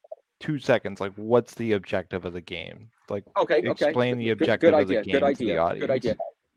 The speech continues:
Speaker 2: Um, uh, a person, every person has twenty points,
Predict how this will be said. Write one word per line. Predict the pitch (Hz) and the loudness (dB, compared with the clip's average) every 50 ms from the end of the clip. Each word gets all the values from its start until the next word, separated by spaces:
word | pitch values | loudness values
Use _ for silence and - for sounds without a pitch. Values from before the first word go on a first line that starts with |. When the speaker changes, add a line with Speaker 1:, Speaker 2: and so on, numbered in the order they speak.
| 110 _ _ | _ _ _
Speaker 2:
Um, | 147 143 143 143 139 139 135 127 127 _ _ _ _ _ - - _ _ _ _ - - | -4 -2 -2 -2 -2 -4 -8 -12 -16 _ _ _ _ _ -20 -20 _ _ _ _ -12 -4
uh, | 151 143 139 135 131 - - | -2 0 2 2 2 0 -2
a | 143 | -4
person, | - - - 190 202 202 - 247 247 233 - | -8 -2 0 2 2 2 0 -2 -4 -4 -2
every | - 147 156 196 202 | 0 0 2 0 -2
person | 190 - 185 175 156 - 175 170 196 214 208 - _ - - - _ _ _ | -2 0 0 -2 0 -2 -6 -8 -8 -10 -14 -18 _ -20 -20 -20 _ _ _
has | - 156 135 - | -6 -6 -6 -4
twenty | - - - 170 170 160 160 147 | -8 -10 -6 -4 -4 -4 -4 -6
points, | - - 156 113 104 - - - - - | -6 -6 -6 -6 -6 -8 -12 -18 -20 -20